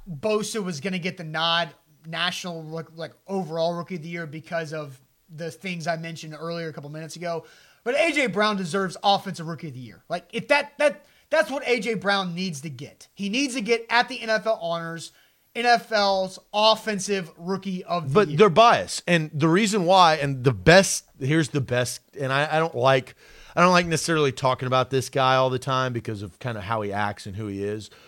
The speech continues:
Speaker 2: But he was right. Now, I don't, on the, on the other side of it, I don't know how the way that he acted, but T O. T O's a great example.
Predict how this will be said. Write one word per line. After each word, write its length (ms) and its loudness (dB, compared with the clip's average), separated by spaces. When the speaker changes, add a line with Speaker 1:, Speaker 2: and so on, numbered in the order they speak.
Speaker 2:
But 180 0
he 120 0
was 400 4
right. 480 -2
Now, 320 -4
I 140 4
don't, 180 2
on 240 -6
the, 200 -2
on 140 2
the 60 8
other 220 10
side 320 6
of 60 2
it, 160 4
I 80 4
don't 80 4
know 120 4
how 100 4
the 80 4
way 160 2
that 80 -4
he 160 -10
acted, 560 2
but 320 0
T 320 6
O. 160 0
T 180 2
O's 160 2
a 40 -2
great 260 0
example. 440 -14